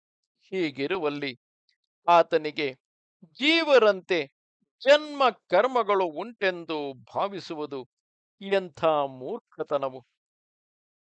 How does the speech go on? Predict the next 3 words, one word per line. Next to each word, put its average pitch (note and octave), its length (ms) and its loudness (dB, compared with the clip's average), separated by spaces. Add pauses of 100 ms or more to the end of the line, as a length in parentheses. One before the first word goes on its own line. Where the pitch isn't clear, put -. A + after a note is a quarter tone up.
(500)
ಇಲ್ಲಿಗೆ D#3+ 600 -6 (680)
ಅರ್ಜುನನ G#3+ 600 2
ಪ್ರಶ್ನೆಗೆ D3 680 -4